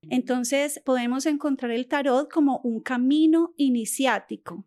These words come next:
que ha viajado a través de la historia y en la antigüedad solamente era para cierto tipo de sociedad y no estaba para el pueblo. Era más desde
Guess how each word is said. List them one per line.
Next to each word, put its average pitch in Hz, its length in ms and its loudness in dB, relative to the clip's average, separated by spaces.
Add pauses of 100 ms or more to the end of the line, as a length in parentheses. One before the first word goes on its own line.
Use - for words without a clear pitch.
(160)
que 240 320 2
ha 226 180 2
viajado 240 720 0
a 240 100 -2
través 214 340 -4
de 220 100 -2
la 240 100 0
historia 254 640 -2 (360)
y 262 140 0
en 240 140 0
la 240 60 0
antigüedad 277 840 0 (220)
solamente 247 1000 0
era 233 600 -2
para 196 560 -4 (400)
cierto 233 600 -2
tipo 262 340 -4
de 262 140 -2
sociedad 285 840 -2 (260)
y 262 120 2
no 247 160 0
estaba 285 520 0
para 202 200 -2
el 196 120 -8
pueblo. 175 540 -6 (100)
Era 240 480 2 (540)
más 226 500 0
desde 220 800 0